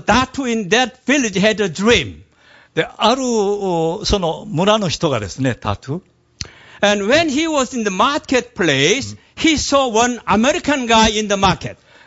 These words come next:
Speaker 2: で、その、タトゥー？
Speaker 1: Uh, tattoo, like a chief.
Speaker 2: タトゥー。
Speaker 1: Chief.
Speaker 2: お、お。ある州長がですね、ある、この町に降りていきまして、そしてマーケット、お店に行きました。
Speaker 1: In the
Speaker 2: そしたら、
Speaker 1: dream, somebody told him,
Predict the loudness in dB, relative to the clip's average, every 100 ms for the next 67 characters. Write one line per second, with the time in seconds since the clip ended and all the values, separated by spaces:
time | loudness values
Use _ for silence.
0 | -6 -4 -2 -6 -12 -20 -20 -10 -10 -8
1 | -10 -6 -4 0 0 -2 -2 -2 -2 -4
2 | -4 -4 -10 _ _ -2 -2 -2 -12 -18
3 | -16 -20 _ -2 0 0 -2 -2 0 0
4 | 0 0 -4 -2 -2 -4 _ _ _ -2
5 | 0 0 -2 -4 -6 -4 -4 -2 0 0
6 | 0 -2 -2 0 0 0 -2 -4 -6 -2
7 | -2 -2 -6 -18 _ -4 0 2 2 0
8 | 0 0 2 0 -4 -6 -6 -2 -2 0
9 | -2 -2 -6 -6 -2 -2 -2 0 2 2
10 | 0 0 0 0 2 2 0 -4 -2 0
11 | 0 -2 -2 -2 -4 -2 0 0 0 0
12 | 2 0